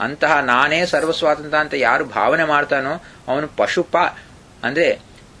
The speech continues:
ಪಶುಶ್ರೇಷ್ಠ, ಏನೋ the best of the animals ಅಂತಾರೆ, ಆ ತರಹ ಮ-, the best made animal ಅಂತ, ಅಂದ್ರೆ ಅವನು ನ-, ಮ-, ಮನುಷ್ಯನಲ್ಲ,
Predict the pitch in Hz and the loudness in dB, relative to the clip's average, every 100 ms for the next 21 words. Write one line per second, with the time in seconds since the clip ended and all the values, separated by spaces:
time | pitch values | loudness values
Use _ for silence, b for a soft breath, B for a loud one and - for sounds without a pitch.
0 | - 147 254 240 254 180 - 131 143 120 | -2 0 2 0 2 0 2 0 0 -2
1 | 107 101 98 95 90 160 - 202 160 127 | -4 -6 -8 -8 -2 0 0 0 2 0
2 | 123 120 110 104 104 110 117 123 131 131 | 0 -6 -6 -4 0 0 0 0 2 2
3 | - B B - 95 98 104 107 98 92 | 0 B B -18 -14 -8 -2 -2 -4 -8
4 | 87 - - 87 90 87 90 101 - 165 | -16 -18 -20 -18 -16 -14 -14 -18 -20 -18
5 | 110 110 160 - 185 180 139 131 143 127 | -12 -2 -2 -2 0 2 2 2 2 0
6 | 101 95 110 104 110 147 147 113 95 92 | -2 -4 -6 -4 -4 0 0 -2 -8 -10
7 | 92 92 92 82 92 104 127 - 135 123 | -12 -12 -14 -14 -14 -10 -8 -4 -2 2
8 | 175 | 4